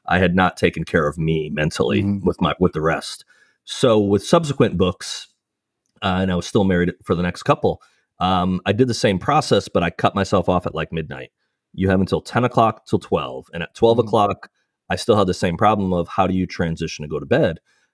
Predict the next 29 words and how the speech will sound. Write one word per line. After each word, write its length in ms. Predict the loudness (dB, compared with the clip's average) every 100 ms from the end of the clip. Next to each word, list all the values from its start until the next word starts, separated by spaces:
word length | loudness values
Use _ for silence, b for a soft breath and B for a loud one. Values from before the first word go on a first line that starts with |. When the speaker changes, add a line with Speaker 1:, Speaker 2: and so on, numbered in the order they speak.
| _
Speaker 1:
Um, 260 | -4 -2 -4
at 100 | -2
that 180 | 0 0
time 200 | 0 0
in 60 | 2
my 120 | 2
life, 300 | 2 0 0
it 60 |
was 120 | -4 -6
a 40 |
combination 600 | -4 -2 0 -2 -2 -4
of 80 | -2
either 200 | 0 0
watching 360 | 0 -2 -6
a 40 | -8
Seinfeld 540 | -4 -2 0 2 2
episode, 600 | 2 0 4 4 6 4
or 220 | 2 2 2
I 40 |
didn't 220 | 2 0
get 80 | 0
in 40 | 0
a 40 |
bad 240 | 0 0
habit 220 | 0 0 2
of 60 |
watching, 320 | 2 0 -4 -2
I 80 | -4
was 200 | -4